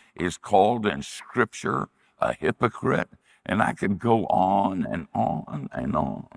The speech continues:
What's going on? What looks to me, God, in a time when we need heroes and obedient and pure people as our models,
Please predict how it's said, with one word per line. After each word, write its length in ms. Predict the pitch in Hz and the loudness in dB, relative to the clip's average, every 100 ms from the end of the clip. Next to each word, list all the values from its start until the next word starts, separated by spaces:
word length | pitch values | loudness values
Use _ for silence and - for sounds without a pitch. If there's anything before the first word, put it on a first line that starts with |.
| _ _ - - _ | _ _ -20 -20 _
What's 220 | - - | 0 0
going 360 | - 190 - 185 | 0 0 2 2
on? 180 | 175 170 _ _ - | 2 0 _ _ -2
What 200 | 214 - _ _ - | 0 0 _ _ -2
looks 440 | 202 233 - - - | 0 0 -2 -10 0
to 100 | 147 | 2
me, 400 | 160 180 78 - | 4 2 0 -2
God, 480 | 76 55 - - - _ _ _ _ _ _ _ _ _ - - | 2 2 0 -14 -14 _ _ _ _ _ _ _ _ _ -10 -2
in 140 | 135 | 2
a 100 | 131 | 2
time 440 | - 147 - 165 | 2 2 4 2
when 200 | 151 127 | 2 0
we 160 | 123 117 | 2 2
need 320 | 120 113 104 | 0 0 -2
heroes 840 | 139 165 156 87 64 53 80 98 - _ _ | -2 -2 0 0 0 -4 -6 -6 -8 _ _
and 180 | - 117 | 0 4
obedient 840 | 107 80 73 139 170 147 127 139 151 | 4 2 2 4 4 2 2 2 0
and 320 | 92 110 - | -2 -2 -4
pure 440 | - 170 170 175 147 | -4 2 6 6 6
people 720 | - 98 147 - 104 135 - | 2 -4 -2 2 4 6 4
as 160 | 117 110 | 2 6
our 220 | 104 101 | 8 8
models, 680 | 117 139 160 131 127 127 | 8 10 10 8 2 0